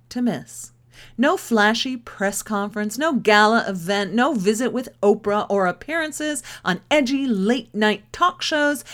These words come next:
heralded the stunning declaration from the man who gave us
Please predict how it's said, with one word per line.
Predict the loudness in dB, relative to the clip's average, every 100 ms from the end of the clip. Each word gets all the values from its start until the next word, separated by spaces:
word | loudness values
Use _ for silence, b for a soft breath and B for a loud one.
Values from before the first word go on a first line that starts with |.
| B
heralded | B 4 6 6 2 -4
the | -2
stunning | -2 -6 -2 0 0 -2 -2
declaration | -4 -2 -4 -2 -4 -4 -8 -10
from | -8 -6
the | -2
man | 0 2 0 -4
who | -10 -8
gave | -4 -4
us | -4 -8